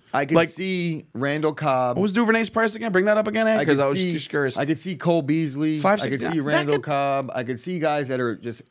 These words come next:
Speaker 1: slot receivers that are good. They,
Speaker 2: Huh.
Speaker 1: they managed a long, nice career in the league. Uh, uh, I was gonna say Brandon Lloyd. All these
Speaker 2: Oofa.
Speaker 1: names started
Speaker 2: No.
Speaker 1: popping up
Speaker 2: Yeah,
Speaker 1: yesterday.
Speaker 2: no, I, I know these names. They were like,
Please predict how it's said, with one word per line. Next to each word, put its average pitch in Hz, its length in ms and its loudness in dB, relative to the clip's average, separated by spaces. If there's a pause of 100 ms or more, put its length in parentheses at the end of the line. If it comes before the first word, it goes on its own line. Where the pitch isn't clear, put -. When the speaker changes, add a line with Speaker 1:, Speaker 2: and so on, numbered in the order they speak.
(360)
Speaker 1:
slot 135 320 -2
receivers 127 480 -4
that 117 100 -2
are 107 120 -2
good. 127 260 -2
They, 107 180 -4 (220)
Speaker 2:
Huh. 147 180 0
Speaker 1:
they 104 120 -2
managed 131 340 -2
a 123 40 -4
long, 135 280 -2
nice 131 180 -4
career 131 300 -2
in 123 80 -4
the 120 60 -6
league. 123 360 -4 (140)
Uh, 101 80 -8 (680)
uh, 98 320 -8
I 110 80 -4
was 104 140 -6
gonna 101 140 -10
say 95 160 -8
Brandon 98 440 -8
Lloyd. 98 360 -8 (340)
All 220 160 8
these 175 160 2
Speaker 2:
Oofa. 117 180 6
Speaker 1:
names 151 120 -4
started 160 180 4
Speaker 2:
No. 135 80 4
Speaker 1:
popping 143 260 0
up 143 140 -2
Speaker 2:
Yeah, 147 80 0
Speaker 1:
yesterday. 160 240 2
Speaker 2:
no, 151 60 4
I, 131 260 2
I - 20 2
know 113 140 2
these 104 160 2
names. 117 180 2
They 101 80 2
were 95 140 2
like, 95 180 0